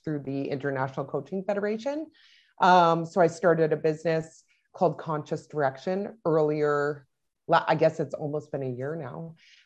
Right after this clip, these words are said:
Um, and when I first started, I was kind of focused on youth empowerment, but as time has gone on, I'm really starting to see a need for coaching caregivers. And,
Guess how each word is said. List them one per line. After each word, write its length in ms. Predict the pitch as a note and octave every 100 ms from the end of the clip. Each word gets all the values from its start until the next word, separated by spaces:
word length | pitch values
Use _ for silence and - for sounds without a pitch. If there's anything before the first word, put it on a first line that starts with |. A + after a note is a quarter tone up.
| -
Um, 640 | F3 F3+ E3 D#3 D#3 - -
and 80 | G3
when 140 | F#3+
I 80 | E3
first 340 | E3 A3 A3
started, 340 | - E3 F3+ G#3+
I 120 | E3
was 240 | D#3 D3
kind 200 | - F3
of 80 | D3+
focused 380 | F3 D#3 D#3 -
on 160 | D3+
youth 240 | C#3+ F3+ F3+
empowerment, 800 | E3 - D#3 D#3 F#3 E3+ C#3+ - -
but 140 | D#3+
as 160 | D#3 -
time 300 | F#3 G3+ B3
has 140 | G#3
gone 220 | F3 D#3+
on, 320 | D#3 F#3 E3+
I'm 160 | D3+ D3+
really 240 | E3 F#3+
starting 420 | A3 A3 E3+ D#3+ E3
to 40 |
see 200 | D#3+ -
a 40 | D3+
need 320 | C#3+ D3 D3+
for 300 | - C#3+ C#3 C#3 _ _ _ _
coaching 400 | - A3 A3 F#3+
caregivers. 800 | F3+ E3 C#3+ D3 D3+ - - - _ _
And, 500 | E3+ E3 D#3+ D#3+ E3